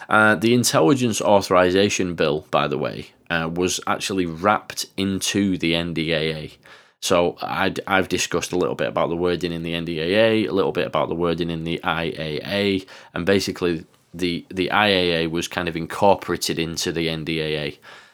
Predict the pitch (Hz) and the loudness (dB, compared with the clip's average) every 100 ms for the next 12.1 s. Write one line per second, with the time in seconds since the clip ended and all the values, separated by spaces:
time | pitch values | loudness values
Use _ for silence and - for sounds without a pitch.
0 | _ - 82 80 65 87 87 85 85 82 | _ 0 2 2 -2 -2 -2 -2 -4 -4
1 | 82 73 87 85 - 123 107 95 92 101 | -4 -6 -6 -4 0 4 4 4 2 2
2 | 90 - - - _ _ _ _ _ _ | 0 -4 -8 -8 _ _ _ _ _ _
3 | _ - 95 95 104 95 90 92 80 90 | _ -12 -2 2 2 2 2 2 2 0
4 | 87 - 95 85 92 - 98 90 - - | 0 -2 -8 -2 -2 0 -4 -4 -4 -6
5 | - 101 95 - - 92 90 92 - 76 | 0 2 2 -2 -6 -4 -4 -4 -4 -4
6 | - - - - - _ - 90 - 92 | -6 -10 -16 -20 -20 _ -4 -2 2 2
7 | 90 82 - 90 85 82 82 80 82 82 | 2 0 0 0 0 -2 -2 -2 -4 -6
8 | - 90 85 80 80 - - 85 85 - | -2 -2 -2 -4 -8 -10 -8 -6 -6 -6
9 | 58 78 - - - - - 82 - 87 | -6 -6 -10 -16 -20 -20 -4 -2 0 -4
10 | 82 - 110 107 95 - 98 98 87 78 | -4 0 4 4 2 2 4 6 4 0
11 | 82 90 82 - 85 87 - 65 64 82 | 0 0 0 0 0 0 -2 -6 -8 -8
12 | - | -8